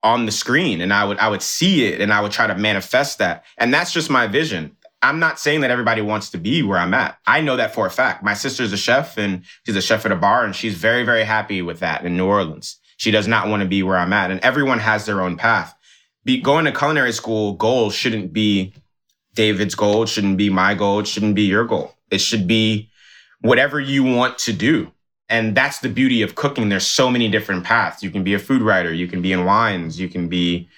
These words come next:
uh, just an executive chef. You can be a C D C, and, and, and that's okay.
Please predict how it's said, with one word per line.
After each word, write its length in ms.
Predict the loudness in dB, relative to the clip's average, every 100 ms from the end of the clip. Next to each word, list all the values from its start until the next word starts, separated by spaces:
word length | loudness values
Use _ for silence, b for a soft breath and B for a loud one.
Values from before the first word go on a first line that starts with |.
| B B B -2
uh, 440 | 2 2 2 0
just 260 | -2 0 2
an 80 | 0
executive 420 | 2 0 0 0
chef. 260 | 2 0
You 60 | -2
can 140 | -2
be 80 | 0
a 20 | 0
C 160 | 0
D 140 | 0 0
C, 320 | 0 0 0
and, 180 | -2 0
and, 160 | 0
and 240 | 2 2 2
that's 240 | 2 0
okay. 600 | -2 0 0 2 0 -6